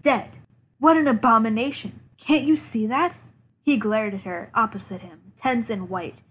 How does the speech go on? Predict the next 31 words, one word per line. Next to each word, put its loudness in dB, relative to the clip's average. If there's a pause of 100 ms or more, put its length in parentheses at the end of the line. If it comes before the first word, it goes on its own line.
(240)
and 0
continued -2
more -2
aggressively, -8 (380)
"There 6
are 6
hundreds, 2
no, 2 (500)
thousands 4
of 2
mothers 6
and -2
wives 4
who 2
may 6
believe 0
that -6
their 4
son, 0 (240)
their 6
husband 2
lies 4
there. -2 (380)
These 4
bereaved 2
women, 2 (220)
as 4
sorely 4
smitten -2
as 2
you, 0